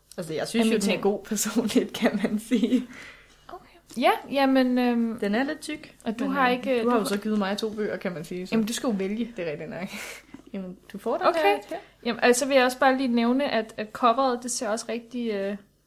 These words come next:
Speaker 1: Fint ud. <laughs>
Speaker 2: rigtig fi-, det, det er træ.
Speaker 1: Det er træ.
Speaker 2: Man sikkert godt kunne, kunne hænge nogle mennesker i.
Speaker 1: Ja.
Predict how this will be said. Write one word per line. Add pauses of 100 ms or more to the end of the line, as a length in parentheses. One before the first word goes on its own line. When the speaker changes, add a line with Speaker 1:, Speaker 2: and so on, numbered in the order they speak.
(280)
Speaker 1:
Fint
ud.
<laughs>
Speaker 2:
rigtig
fi-,
det,
det
er
træ. (760)
Speaker 1:
Det
er
træ.
Speaker 2:
Man
sikkert
godt
kunne, (160)
kunne
hænge
nogle
mennesker
i. (240)
Speaker 1:
Ja.